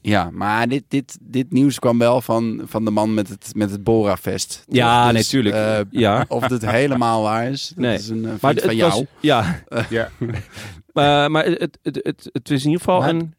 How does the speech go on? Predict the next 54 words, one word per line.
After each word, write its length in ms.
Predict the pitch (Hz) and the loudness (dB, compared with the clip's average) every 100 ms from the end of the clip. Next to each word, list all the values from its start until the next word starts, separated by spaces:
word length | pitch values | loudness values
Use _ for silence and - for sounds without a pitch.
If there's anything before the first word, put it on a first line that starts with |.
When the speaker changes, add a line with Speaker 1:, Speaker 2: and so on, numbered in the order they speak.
| _ | _
Speaker 2:
een, 280 | 147 151 151 | 0 0 0
een 180 | 175 185 | 0 2
manier 280 | 170 175 165 | 2 2 0
van 80 | |
koers. 140 | 156 123 | 0 0
Want 100 | 139 | 0
hij 80 | 165 | 0
sprint 240 | - 214 - | 0 -2 0
er 40 | |
niet 80 | 151 | 0
mee. 180 | 190 95 | 2 0
Speaker 3:
Ja, 60 | 113 - | -2 -2
Speaker 2:
Frank, 140 | 139 | -2
Speaker 3:
het 80 | 226 | 0
Speaker 2:
is 40 | |
Speaker 3:
kan. 100 | 147 | 0
Speaker 2:
dat, 120 | 196 - | 0 0
is 120 | 185 | -2
dat 140 | 190 | -2
gek? 180 | - 247 - - | -2 -6 -8 -6
Speaker 3:
Nee, 200 | 170 185 | -2 0
Speaker 2:
Of 60 | |
Speaker 3:
nee, 0 | |
Speaker 2:
is 0 | |
dat 80 | 165 | 2
Speaker 3:
dat 60 | 147 | 2
is 60 | |
niet 100 | 190 | 2
Speaker 2:
normaal? 220 | 180 127 87 | 2 2 0
Speaker 3:
gek. 220 | 82 - | -4 -8
Nee, 120 | 107 | -4
dat 80 | 104 | -4
is 60 | 104 | 0
wel, 300 | 101 101 98 | 0 0 -2
eh, 160 | 95 - - 90 | -4 -6 -16 -12
vroeger 380 | 113 - 190 175 | -10 -8 -10 -8
werd 100 | 170 | -10
dat 100 | - | -10
eigenlijk 300 | 117 95 - - | -14 -10 -8 -6
vaker 160 | 151 | -8
gedaan, 180 | - 104 | -8 -8
maar 80 | 98 | -4
tegenwoordig 340 | 110 95 127 117 | -4 -2 -2 0
zijn 120 | 113 | -2
natuurlijk, 300 | 101 113 110 | -2 0 2
hè, 260 | 143 131 | 2 4
dan, 200 | 113 110 | 4 2
dan, 140 | 117 113 | 2 0
dan 160 | 117 120 | 2 2
moet 160 | 131 | -2
een 80 | 104 | -6
hele 480 | 95 180 185 170 139 - | -8 -4 -2 0 -2 -2
ploeg 320 | 185 156 117 | 0 2 2
rond 240 | 170 156 | 0 0